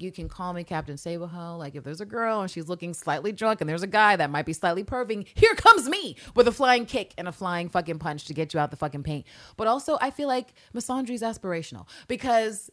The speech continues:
you know, if you look at the march for equality that women or non-men have had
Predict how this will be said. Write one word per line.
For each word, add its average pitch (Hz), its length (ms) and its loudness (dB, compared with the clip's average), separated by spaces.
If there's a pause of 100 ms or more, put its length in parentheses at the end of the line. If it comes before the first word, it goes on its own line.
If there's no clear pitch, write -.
(420)
you 247 120 -6
know, 208 320 -2
if 214 160 -2
you 208 100 -8
look 285 280 -2
at 202 380 -2
the 170 260 -6
march 185 720 -8
for 135 100 -8
equality 120 920 -14 (240)
that 120 360 -10
women 247 800 0
or 156 260 -6
non-men 214 540 -2
have 165 140 -8
had 185 500 -4